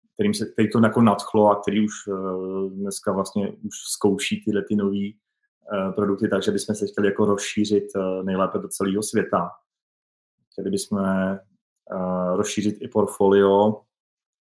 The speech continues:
Máme tři produkty, máme ten Vital, máme Extra a máme i nový produkt Optimal, který je zase, který zase řeší jakoby kardio, eh, vaskulární věci, to je na srdíčko, je tam zase extrakt z lohu,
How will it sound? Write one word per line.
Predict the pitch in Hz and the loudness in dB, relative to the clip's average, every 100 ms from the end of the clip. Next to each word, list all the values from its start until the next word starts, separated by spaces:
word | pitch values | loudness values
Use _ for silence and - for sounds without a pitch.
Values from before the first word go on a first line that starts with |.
| _ | _
Máme | 110 82 95 | -12 -8 -6
tři | - | -6
produkty, | 95 95 98 - - 104 196 | -6 -6 -6 -6 0 0 2
máme | 95 92 95 | -2 -4 -6
ten | - 135 | -4 -6
Vital, | 180 - 98 98 196 | -6 -8 -2 0 0
máme | 135 92 98 | -2 -4 -4
Extra | 107 - - 98 | -8 -12 -4 -2
a | 98 | 0
máme | 92 95 98 | 0 -2 -2
i | 101 | -4
nový | 92 95 | -4 -6
produkt | 95 98 95 - | -4 -4 -6 -10
Optimal, | - _ 101 98 98 101 - _ _ _ _ _ _ | -18 _ 0 2 2 0 -2 _ _ _ _ _ _
který | 104 98 | -2 4
je | 104 | 4
zase, | 101 98 101 101 98 - _ _ | 4 0 -2 0 -2 -6 _ _
který | 104 98 | 2 2
zase | 101 - 104 | 2 0 2
řeší | 98 - 104 | 2 2 0
jakoby | 95 - 98 | 0 2 0
kardio, | 95 90 98 101 98 98 101 - _ - | 2 0 4 6 6 2 0 -8 _ -10
eh, | 95 92 | -6 -4
vaskulární | 92 - 104 95 104 | -6 -6 0 2 4
věci, | 98 95 - 104 98 | 2 0 0 2 2
to | |
je | 92 | 0
na | 92 | -6
srdíčko, | - 101 98 - - 101 | -6 -6 -6 -10 -4 -2
je | 92 | -2
tam | 98 95 | -2 -4
zase | - - 95 92 _ _ _ _ _ _ | -4 -4 -2 -4 _ _ _ _ _ _
extrakt | 107 - 98 98 | -10 -8 -6 0
z | 107 | 0
lohu, | 104 104 104 107 104 | 4 4 4 2 0